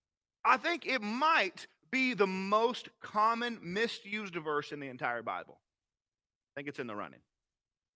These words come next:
It's misused because this verse is taken out of context, and it is used to mean something that neither Paul nor God meant for it to mean. Words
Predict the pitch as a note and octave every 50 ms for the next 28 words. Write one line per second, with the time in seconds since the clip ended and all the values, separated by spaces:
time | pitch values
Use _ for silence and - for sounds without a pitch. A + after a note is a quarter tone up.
0 | _ _ _ _ _ - F3+ G3 F#3+ F#3 G#3 A#3+ C4 B3 - - - B3+ B3+ A3+
1 | G#3+ A3 E3+ F3+ G#3 - G#3 G3 F3 G3+ E3 F3 A3 A3+ G#3 F#3+ F#3+ - - A3+
2 | G#3 G#3 - G#3 G3 - - - F#3+ G#3 A3 - - - - - _ _ _ _
3 | - - F#3 G3 E3+ - - - A3 A#3 A#3+ B3+ B3+ A3 - F#3 D3+ D3 - -
4 | - - - - _ _ _ _ _ _ _ _ _ - F#3+ G#3 G#3 G3+ G3+ F#3+
5 | E3+ F3+ G3 A3+ B3 B3+ C4+ C4 A#3 - - - G#3 G3 G#3+ A#3+ B3+ A#3+ A3 -
6 | - G3+ F3+ E3 - F3+ F3 F3+ D3+ F3+ G3+ F#3 F#3+ F3 - - - A3 A3 A3
7 | A3+ A#3 A#3+ A#3+ - - - - - F#3+ A3 A#3 B3 A#3+ G#3 F#3 A3+ G#3+ G3+ F#3+
8 | E3+ E3 E3 C#3+ D#3 E3+ F3+ F#3+ - - - - E3+ F3 F3 D#3+ - - - F#3
9 | G3 G3 D#3 G2+ E2+ _ _ _ _ _ _ _ _ _ _ _ _ _ _ _
10 | _ _ _ _ _ _ _ _ _ _ _ _ _ _ _ _ _ - C3+ D3
11 | E3+ F#3+ G3 G3 G3 F#3+ F3 D#3